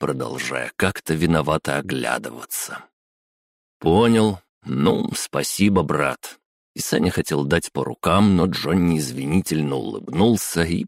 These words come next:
побежал обратно в офис Кинга. Саня посмотрел вслед ему, развернулся и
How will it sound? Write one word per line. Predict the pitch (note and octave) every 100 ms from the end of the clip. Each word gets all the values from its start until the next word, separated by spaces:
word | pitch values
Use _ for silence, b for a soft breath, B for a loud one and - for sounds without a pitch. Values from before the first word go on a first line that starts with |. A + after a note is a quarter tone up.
| -
побежал | G2 G2 E2 D2 D#2 D#2
обратно | B1 - E2+ F#2 - D2+
в | C2+
офис | D2 C#2+ C#2+ - -
Кинга. | - D2 B1 A#1 - - _ _ _ _ _ _ _ _ _
Саня | - - E3 A#2
посмотрел | E2 - C#2+ - F2 A#2
вслед | F#2 - E2 F2 -
ему, | - D#2+ D#2 D#2+ D2
развернулся | - D2 C#2 C2 B1+ A#1+ B1+ F2+ A2 F#2+ -
и | D#2 E2+